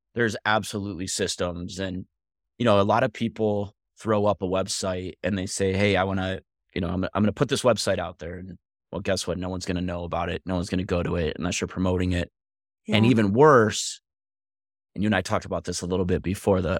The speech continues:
Speaker 1: the episode, but even <laughs> worse, if you put up a website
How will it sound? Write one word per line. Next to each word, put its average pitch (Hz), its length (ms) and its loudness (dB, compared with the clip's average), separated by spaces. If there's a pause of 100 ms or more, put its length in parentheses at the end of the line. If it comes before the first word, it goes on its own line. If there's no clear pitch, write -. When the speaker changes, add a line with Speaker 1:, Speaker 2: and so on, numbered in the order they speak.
Speaker 1:
the - 220 0
episode, 95 540 -2
but 101 120 -6
even 107 380 -2
<laughs> - 40 -10
worse, - 500 0 (540)
if 202 140 -2
you 107 60 -2
put 180 240 2
up - 120 -2
a 107 40 -4
website 92 640 -4